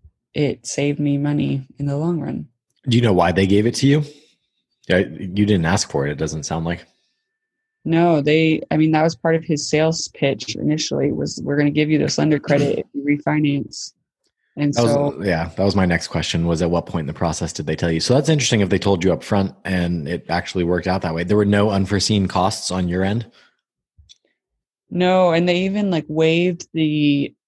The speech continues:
Speaker 1: getting the appraisal done and everything since I had already had an appraisal, like, four years prior. And yeah, there was nothing else. I think at the end of the day, it maybe cost me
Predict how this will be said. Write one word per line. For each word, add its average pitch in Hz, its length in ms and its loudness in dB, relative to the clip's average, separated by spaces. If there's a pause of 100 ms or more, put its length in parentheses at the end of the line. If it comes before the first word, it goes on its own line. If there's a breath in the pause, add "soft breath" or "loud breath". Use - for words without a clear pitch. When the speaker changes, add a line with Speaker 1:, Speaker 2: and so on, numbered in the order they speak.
Speaker 1:
getting 160 240 2
the 147 120 0
appraisal 180 520 0
done 170 320 2
and 160 80 2
everything 165 480 0
since 165 240 -2
I 147 60 2
had 147 140 2
already 156 260 0
had 156 200 0
an 160 120 0
appraisal, 156 580 0
like, 143 220 -2
four 156 180 -2
years 151 340 -2
prior. 160 680 0 (1040)
And 143 600 0 (920)
yeah, 180 320 2
there 151 180 0
was 160 160 0
nothing 175 380 2
else. 165 460 0
I 185 60 2
think 185 320 -2
at 180 120 -2
the 185 80 2
end 185 80 0
of 175 40 -4
the 180 100 0
day, 165 240 2
it 160 40 0
maybe 160 360 2
cost 151 520 -4
me 151 420 2